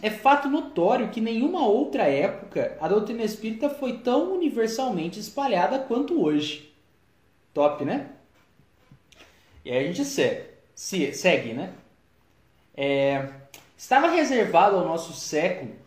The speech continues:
onde o progresso recebe um impulso incessante,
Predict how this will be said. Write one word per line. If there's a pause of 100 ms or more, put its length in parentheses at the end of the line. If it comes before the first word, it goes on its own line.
(240)
onde
o
progresso
recebe
um
impulso
incessante,